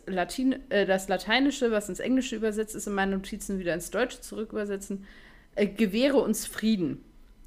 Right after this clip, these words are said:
So ungefähr könnte man das übersetzen. Und ist ein Satz aus einem, einer ganz bestimmten Messe tatsächlich. Also,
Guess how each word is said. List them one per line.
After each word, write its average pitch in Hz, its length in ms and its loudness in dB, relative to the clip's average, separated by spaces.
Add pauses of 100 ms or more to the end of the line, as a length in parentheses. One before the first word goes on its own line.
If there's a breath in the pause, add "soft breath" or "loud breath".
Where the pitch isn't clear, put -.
(240)
So 165 200 -6
ungefähr 160 420 -2
könnte 165 280 -6
man 160 120 0
das 156 160 -4
übersetzen. 170 540 -2 (680 loud breath)
Und 240 200 8
ist - 400 -2
ein 220 460 2 (280)
Satz 226 460 -2 (100)
aus 262 500 0
einem, 220 640 0 (240)
einer 220 320 0
ganz 226 180 -2
bestimmten 214 440 0
Messe 220 340 2
tatsächlich. - 800 -6 (560 soft breath)
Also, 190 480 -2